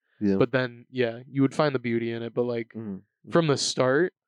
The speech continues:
Speaker 2: holy shit, just be like,
Speaker 1: Like, right when you wake up,
Speaker 2: Yeah,
Speaker 1: "What? I
Speaker 2: just
Speaker 1: gotta
Speaker 2: like,
Speaker 1: go back."
Speaker 2: "What the fuck am I doing here?
Speaker 1: Yeah.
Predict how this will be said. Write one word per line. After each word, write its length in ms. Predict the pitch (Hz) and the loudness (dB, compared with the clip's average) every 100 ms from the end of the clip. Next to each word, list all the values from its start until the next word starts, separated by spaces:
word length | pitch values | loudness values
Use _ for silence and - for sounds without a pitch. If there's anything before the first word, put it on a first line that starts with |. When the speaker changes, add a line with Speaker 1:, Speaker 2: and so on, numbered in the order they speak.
| _ | _
Speaker 2:
holy 460 | - 170 147 117 | 2 6 6 4
shit, 340 | 110 - 135 123 | 0 2 2 0
just 140 | 131 | 0
be 80 | 143 | 2
like, 100 | 135 | 4
Speaker 1:
Like, 100 | 117 | 4
right 180 | 107 123 | 4 6
when 120 | 139 | 6
you 40 | 139 | 6
wake 160 | 143 160 | 4 2
up, 140 | 123 - | 0 2
Speaker 2:
Yeah, 240 | 160 143 | 2 4
Speaker 1:
"What? 100 | 156 - - | 0 -8 -4
I 40 | |
Speaker 2:
just 100 | 143 | 0
Speaker 1:
gotta 140 | 147 147 | 4 4
Speaker 2:
like, 80 | |
Speaker 1:
go 40 | 156 | 2
back." 140 | 156 - | -4 -4
Speaker 2:
"What 120 | - 139 | -4 -2
the 60 | |
fuck 180 | - 143 | 0 0
am 80 | 135 | 2
I 60 | |
doing 180 | 127 127 | 2 0
here? 320 | 127 151 135 131 | 0 0 -2 -6
Speaker 1:
Yeah. 280 | 120 98 80 | 0 0 0